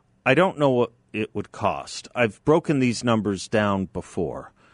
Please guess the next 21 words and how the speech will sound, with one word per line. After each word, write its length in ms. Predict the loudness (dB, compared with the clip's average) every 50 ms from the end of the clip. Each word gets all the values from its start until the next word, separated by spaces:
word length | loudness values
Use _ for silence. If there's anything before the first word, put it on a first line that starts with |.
| _ _ _ _ _ _ _ _ _ 2
but 160 | 4 4 4
I'm 300 | 4 2 2 0 -2 -2
going 440 | 0 2 4 6 6 4 4 2 0
to 180 | 0 -2 -2
bet 400 | 2 4 2 2 2 0 -6 -10
you 220 | -12 -14 -18 -20 _ _ _ _ _ _ _ _ _ _ _ _ _ _ _
dollars 500 | 0 2 4 4 4 2 0 -2 -4 -8 -12
to 120 | -12 -10
donuts 760 | -4 -2 -2 -2 -2 -4 -10 -16 -20 -20 -20 -20 -20 -20 -20 _ _ _ _ _ _ _ _ _ _ _ _ _ _ _
that 200 | 2 2 2 4
it 220 | 2 0 -2 -2 -2
would 280 | -4 -4 -4 -4 -4
be 300 | -4 -2 -2 -2 -4 -8 _ _ _ _ _
infinitesimal-, 1700 | 0 0 2 0 0 -2 -8 -6 -2 -2 -2 0 -2 -6 -8 _ -4 -2 0 0 0 -2 -4 -2 0 0 0 0 0 0 -2 -2 -4 -6 -8 _ _ _
infinitesimally 960 | 0 0 0 0 0 -2 -4 -2 -2 -2 -2 -2 -4 -6 -6 -4 -2 -2 -2
less 520 | -2 -2 0 2 2 4 4 2 2 -2 -4
expensive 720 | -6 -6 -8 -4 -2 -2 -2 -2 -4 -4 -4 -4 -6 -6
to 100 | -10 -8
do 200 | -4 -2 -2 -2
that 400 | 0 2 4 4 4 2 0 _
campaign 840 | -4 0 0 2 2 0 -2 -2 -2 -2 -2 -2 -2 -6 -10 -14